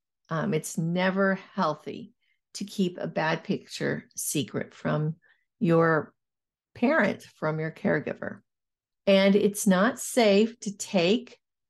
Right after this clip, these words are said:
or share pictures of people without any clothes on, including themselves. Okay,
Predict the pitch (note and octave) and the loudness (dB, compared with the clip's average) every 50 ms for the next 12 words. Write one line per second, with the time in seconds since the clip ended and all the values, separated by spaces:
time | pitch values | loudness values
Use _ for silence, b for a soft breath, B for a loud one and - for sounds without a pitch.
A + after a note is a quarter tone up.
0 | _ _ _ _ _ _ _ _ - F3+ F3+ D#3+ - - - - F#3+ E3+ F#3+ A3 | _ _ _ _ _ _ _ _ -2 0 0 0 0 -4 -2 0 0 2 2 0
1 | A3 - A3+ G3 F#3 - - - F3+ F#3 F3+ F3+ - - G3+ - _ - F3 D3+ | 0 -2 -4 -4 -4 -4 -6 -6 -4 -4 -6 -6 -8 -10 -10 -10 _ -8 -8 -6
2 | - - D3 D#3 D#3+ D#3+ D#3+ D3 C#3 C#3+ C3 - - D3 D#3+ D3 - - - - | -2 0 0 2 2 0 0 -2 -2 -2 -2 -4 -6 -6 -6 -8 -10 -10 -2 0
3 | B3+ D4 D#4+ - - F#3 D#3 D#3 D#3 D#3 - - D#3 - - - E3+ F3 F#3+ G3 | 2 2 2 2 0 -2 0 0 -2 -4 -4 -8 -12 -10 -6 -4 -2 0 2 0
4 | F#3+ F#3 F3+ F3+ F3 - - - - - - - - - - - - _ _ _ | 2 0 0 -2 -2 -4 -4 -4 -4 -4 -6 -8 -10 -12 -10 -10 -12 _ _ _
5 | _ _ _ _ _ _ _ _ _ _ _ _ _ - - G3+ G#3 G#3 - - | _ _ _ _ _ _ _ _ _ _ _ _ _ 0 2 2 2 2 0 0
6 | G3+ G3 F#3 E3 B2+ - - G3+ - | 2 2 4 4 2 0 -2 -4 -8